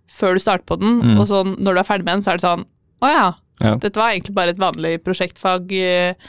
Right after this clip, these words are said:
Speaker 2: Ja.
Speaker 1: jobba på litt større gruppe med en kunde, men det er jo
Speaker 2: Mm.
Speaker 1: egentlig akkurat samme som alle andre fag, og du,
Speaker 2: Ja.
Speaker 1: eh, sånn som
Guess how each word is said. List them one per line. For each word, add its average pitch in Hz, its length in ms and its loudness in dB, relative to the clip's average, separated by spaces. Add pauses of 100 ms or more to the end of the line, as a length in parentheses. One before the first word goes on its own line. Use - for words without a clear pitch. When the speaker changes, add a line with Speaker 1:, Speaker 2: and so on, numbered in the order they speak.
(220)
Speaker 2:
Ja. 214 140 2
Speaker 1:
jobba 180 360 0
på 196 80 -6
litt 185 180 -4
større 185 340 -2
gruppe 175 720 0
med 190 240 -2
en 202 80 0
kunde, 220 400 2
men 202 120 0
det 196 80 2
er 170 100 2
jo 208 40 4
Speaker 2:
Mm. 220 160 2
Speaker 1:
egentlig 202 140 -4
akkurat - 340 -4
samme 170 460 -2 (500)
som - 180 -6
alle 185 140 2
andre 170 380 0
fag, 208 320 0
og 185 100 -2
du, 180 80 0
Speaker 2:
Ja. - 220 0 (560)
Speaker 1:
eh, 58 300 -10 (840)
sånn 208 280 0
som 190 520 0